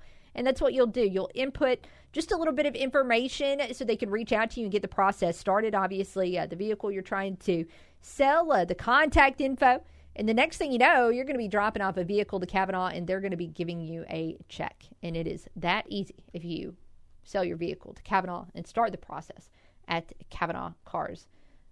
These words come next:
dot com. Looking at some other news from around the sports world, latest C F P out last night, Georgia is now the number one team, so they've ever taken Ohio State.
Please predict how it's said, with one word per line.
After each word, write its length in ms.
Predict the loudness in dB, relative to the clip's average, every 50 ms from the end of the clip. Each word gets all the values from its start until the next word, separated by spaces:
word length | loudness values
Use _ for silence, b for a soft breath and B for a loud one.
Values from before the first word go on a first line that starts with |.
| -16 -12 -6
dot 320 | -4 -4 -4 -4 -6 -10
com. 340 | -14 -14 -14 -14 -16 -20 -20 _ b b b b b b b b -8
Looking 400 | -6 -6 -6 -6 -8 -12 -12 -8 -4
at 480 | -2 0 0 0 0 0 -2 -6 -10 -16 -20 -20 -20 -20 -20 -20 -20 -20
some 180 | -12 -8 -6
other 160 | -6 -4 -4
news 240 | -4 -4 -4 -6 -6 -8
from 120 | -8 -8
around 260 | -6 -4 -4 -4 -4
the 80 | -4 -6
sports 400 | -8 -8 -6 -6 -6 -6 -6 -4
world, 220 | -2 -2 0 0
latest 280 | 0 0 -2 -2 -6 -8
C 160 | -6 -4 -4
F 180 | -4 -4 -6 -10
P 300 | -10 -8 -8 -8 -4 0 0
out 360 | 2 4 4 2 2 0 -4 -6 -4
last 420 | 0 2 2 2 2 0 -2 -2 -2
night, 380 | 0 2 2 2 0 -2 -4 -6 -6 -6 -4
Georgia 540 | 0 0 2 2 2 2 0 0 -2 -2 -2 b b b b b b b b b 2
is 400 | 4 6 6 6 6 2 0 -4 -4
now 480 | -2 0 2 2 4 4 2 2 0 0 -2 -4 -4
the 320 | -6 -6 -4 -4 -6 -6 -4
number 480 | -2 2 2 2 2 2 2 2 2
one 300 | 2 2 2 2 2 0
team, 480 | -2 -2 -2 0 0 0 -2 -4 -6 -6
so 160 | -4 -4 0
they've 300 | 2 4 4 6 6 6
ever 200 | 4 4 2 0
taken 520 | -2 0 0 0 0 0 -2 -2 -2 0 0
Ohio 560 | 2 2 2 4 6 8 8 8 8 6 4
State. 540 | 2 -2 -4 0 4 4 4 4 2 -2 b